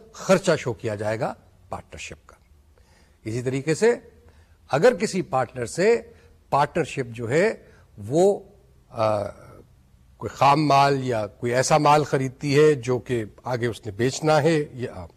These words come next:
اس کو ضرورت ہے اپنے کاروبار کے لیے، یا کوئی، آ، زمین خریدتی ہے، بلڈنگ خریدتی ہے، کوئی بھی ایسٹ خریدتی ہے اگر کسی پارٹنر سے جو کہ بیچنا چاہتا ہو اسے،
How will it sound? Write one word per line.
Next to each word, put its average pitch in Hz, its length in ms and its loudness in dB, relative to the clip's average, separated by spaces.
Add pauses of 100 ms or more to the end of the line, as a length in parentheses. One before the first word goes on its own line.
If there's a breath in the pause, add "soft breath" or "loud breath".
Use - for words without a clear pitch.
(140)
اس - 120 -16
کو 101 80 -14
ضرورت 135 440 -2
ہے 165 60 4
اپنے 156 200 -4
کاروبار 143 420 -2
کے 143 180 -10
لیے، 160 240 -12 (1800 soft breath)
یا 156 220 4
کوئی، 139 340 -2 (420 soft breath)
آ، 104 480 -4
زمین 139 420 4
خریدتی 151 560 -2
ہے، 151 80 -6
بلڈنگ 156 380 2
خریدتی 151 560 -2
ہے، 160 60 4
کوئی 262 240 0
بھی 320 140 6
ایسٹ 208 240 2
خریدتی 120 500 -4
ہے 110 60 -8
اگر 92 180 -14 (480 soft breath)
کسی 170 220 -2
پارٹنر 139 420 0
سے 202 220 -8 (500 soft breath)
جو 131 180 -2
کہ 123 100 -4
بیچنا 127 300 2
چاہتا 110 360 -2
ہو 170 200 -2
اسے، 208 160 -10